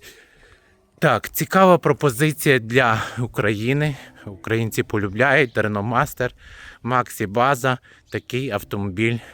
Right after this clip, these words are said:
лише приїхав з аукціону. Механічна коробка передач, е, гарний пробіг, там сто тисяч кілометрів. Є такий автомобіль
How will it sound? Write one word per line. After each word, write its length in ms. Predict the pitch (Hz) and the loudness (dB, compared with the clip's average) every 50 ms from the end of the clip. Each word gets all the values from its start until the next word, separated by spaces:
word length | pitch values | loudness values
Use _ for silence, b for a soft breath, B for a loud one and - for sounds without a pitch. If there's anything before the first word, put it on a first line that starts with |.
| B | B
лише 480 | - 98 95 104 - - - 117 110 110 | -10 -8 -6 -6 -6 -4 -2 0 0 0
приїхав 680 | - - - 95 90 92 98 110 107 - - 104 95 95 B B B B B B B B B B | -2 -2 -4 -4 -4 -4 -6 -6 -6 -4 -4 -4 -4 -6 B B B B B B B B B B
з 500 | 101 92 87 87 87 95 107 117 123 120 110 B B B B 107 | -10 -10 -8 -8 -6 -2 0 2 2 0 0 B B B B -8
аукціону. 1000 | 95 110 110 117 117 110 - - - - 127 117 113 113 110 107 95 87 82 87 90 - - B B B B B B B B | -4 0 2 2 2 2 0 -4 -4 0 0 2 4 4 4 4 2 2 -2 -4 -8 -12 -18 B B B B B B B B
Механічна 680 | - 120 120 - 135 123 127 131 117 - - 117 110 | -4 -4 -2 0 0 2 2 0 0 0 -2 -2 -2
коробка 480 | - - 117 113 107 101 - - 110 101 | 0 0 2 2 2 0 0 -2 -4 -2
передач, 720 | - - 123 110 107 101 104 117 127 147 143 - - B B B B B B B B B B B B B B B _ - | 0 0 0 2 0 0 0 0 2 0 0 -2 -6 B B B B B B B B B B B B B B B _ -6
е, 160 | 104 113 113 | -4 -4 -4
гарний 400 | 104 117 127 117 117 113 104 101 | -2 0 0 0 0 -2 -4 -6
пробіг, 500 | - - 113 107 104 104 131 147 151 - | -6 -6 -6 -6 -6 -6 -6 -6 -8 -6
там 220 | - 127 123 120 | -6 -6 -6 -6
сто 200 | - - - 127 | -8 -8 -10 -10
тисяч 640 | - _ - 127 120 - - 123 113 - - - B B B B B B B B B B _ _ _ _ _ _ | -8 _ -4 -4 -4 -2 -4 -6 -6 -6 -8 -14 B B B B B B B B B B _ _ _ _ _ _
кілометрів. 640 | 131 135 123 123 127 131 127 127 117 - 110 117 110 B B B B B B B - | -2 -2 0 0 -2 -2 -2 -2 -4 -4 -6 -6 -8 B B B B B B B -12
Є 300 | 110 95 101 113 135 135 | -12 -8 -4 -2 -2 -2
такий 400 | - 117 107 - - 110 110 110 | -2 -4 -8 -6 -6 -6 -4 -4
автомобіль 680 | 117 107 87 - 117 110 107 104 92 87 101 104 | -4 -6 -6 -8 -8 -8 -8 -8 -8 -6 -6 -8